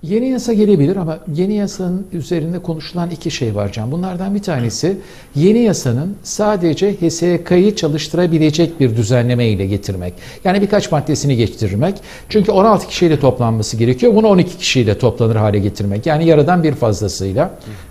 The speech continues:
böyle bir anlayış söz konusu. İkincisi ise baştan yola çıkıp, e, Çankaya'nın itirazlarını,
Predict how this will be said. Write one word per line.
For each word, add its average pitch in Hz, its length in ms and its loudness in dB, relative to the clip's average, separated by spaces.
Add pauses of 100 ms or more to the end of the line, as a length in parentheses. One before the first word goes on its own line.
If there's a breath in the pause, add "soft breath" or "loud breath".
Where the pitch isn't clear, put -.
(120)
böyle 123 240 4
bir 92 220 -4 (260)
anlayış 101 320 -2
söz - 260 -6
konusu. 139 440 -2 (280 loud breath)
İkincisi 220 580 2
ise 220 400 2 (360 loud breath)
baştan 202 480 2 (280)
yola 127 340 4
çıkıp, 247 460 2 (320 loud breath)
e, 147 280 4 (120)
Çankaya'nın 147 680 0
itirazlarını, 127 840 0